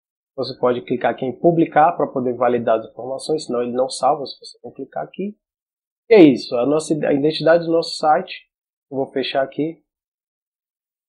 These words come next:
Então, nós fizemos aqui as configurações. Veja que agora ele já pegou a logo aqui, tá? Bem definido agora com a logo, já deu uma cara melhor,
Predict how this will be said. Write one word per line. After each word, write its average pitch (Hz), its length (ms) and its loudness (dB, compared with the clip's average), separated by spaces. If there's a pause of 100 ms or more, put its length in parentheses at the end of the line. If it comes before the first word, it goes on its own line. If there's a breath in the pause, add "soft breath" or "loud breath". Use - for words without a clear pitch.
(1500)
Então, 139 260 4
nós 147 200 4
fizemos 139 340 2
aqui 139 160 2
as 131 120 2
configurações. 165 1120 2 (200)
Veja 131 240 -4
que 143 80 0
agora 127 260 2
ele 131 80 -4
já 127 160 -2 (360)
pegou 131 260 0
a 151 80 4
logo 143 480 0 (760)
aqui, 147 380 -4 (240)
tá? 131 300 -6 (240)
Bem 156 440 -4 (720)
definido 131 440 0
agora 123 340 6
com 127 160 -2
a 120 60 0
logo, 123 380 0
já 117 140 0
deu 123 180 -2
uma 139 180 -2
cara 123 240 2 (500)
melhor, 113 520 0